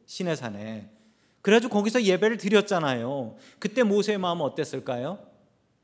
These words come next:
이게 증거로구나 생각하게 된 겁니다. 여러분, 믿음이 있으면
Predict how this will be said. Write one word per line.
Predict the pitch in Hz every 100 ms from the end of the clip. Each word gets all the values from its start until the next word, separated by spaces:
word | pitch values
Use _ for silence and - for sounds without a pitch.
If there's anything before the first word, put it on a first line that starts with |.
| _ _ _ _ -
이게 | 185 269 262 311 294
증거로구나 | - 269 269 254 240 233 220
생각하게 | 214 202 202 - 190
된 | 180 160
겁니다. | 151 139 131 120 135 131 135 _ _ _ _ _ _ _ -
여러분, | 160 175 190
믿음이 | 147 156 180 165
있으면 | - 139 143 180 160 113 98